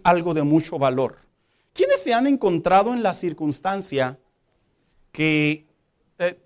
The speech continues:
no sé, es, es, es, es un ejemplo, en donde han tenido que ir a empeñar algo?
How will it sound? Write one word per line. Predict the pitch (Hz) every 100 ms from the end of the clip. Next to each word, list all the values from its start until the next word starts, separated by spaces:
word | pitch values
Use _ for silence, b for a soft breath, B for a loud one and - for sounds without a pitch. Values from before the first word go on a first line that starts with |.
| _ _ -
no | 214 233
sé, | - 113 - _
es, | 196 208 -
es, | - - - -
es, | - -
es | 165 220
un | 208
ejemplo, | - 156 123 113 - _ _ _ _ _ _ _ _ _ _ _ _ _ _ _
en | 175
donde | 185 185 196
han | 220
tenido | 226 196 208 214
que | 202 202 196
ir | 202 202
a |
empeñar | 190 180 160 156
algo? | 123 104